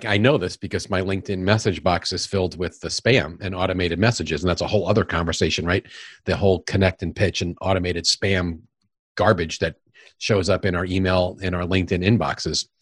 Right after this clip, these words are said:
which I think is destroying sales effectiveness. And that's a whole separate conversation. But you would think if you didn't have the coolest, latest, greatest new shiny toy, you're gonna really struggle as a sales leader or a salesperson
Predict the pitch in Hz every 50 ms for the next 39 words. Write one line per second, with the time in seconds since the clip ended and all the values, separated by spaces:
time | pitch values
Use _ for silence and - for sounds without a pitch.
0 | _ _ 98 90 - 92 87 110 101 92 90 82 - 82 - - - - 107 117
1 | 110 85 78 78 73 - _ - - - - _ _ _ - - 113 120 110 90
2 | - - 87 73 - - 76 80 87 82 - 85 85 95 - - 76 69 - 104
3 | 101 92 80 - - - 104 - - 85 - - - 90 82 73 78 - - 117
4 | 120 120 - 78 78 80 - _ _ _ _ _ _ _ _ _ - 127 113 107
5 | - 131 143 143 131 113 - - - 165 180 180 131 110 - - _ - 107 95
6 | - 110 107 107 92 80 127 139 151 147 117 98 135 139 135 117 98 92 95 92
7 | 85 98 90 - - - 123 110 113 107 110 98 - - 101 101 98 98 95 98
8 | 90 - - - - 101 95 98 92 92 90 - - 92 98 98 98 90 - -
9 | 101 92 87 85 78 - - 127 131 104 85 76 - - _ _ _ _ - _
10 | _ _ _ _ _ _ _ _ - 107 117 107 107 101 92 95 95 98 123 135
11 | 113 98 85 - - - 127 120 104 87 82 82 82 80 82 82 - - 104 92
12 | 95 85 82 98 92 85 90 85 85 - 87 82 80 - - 104 95 - - -
13 | 80 - - 78 -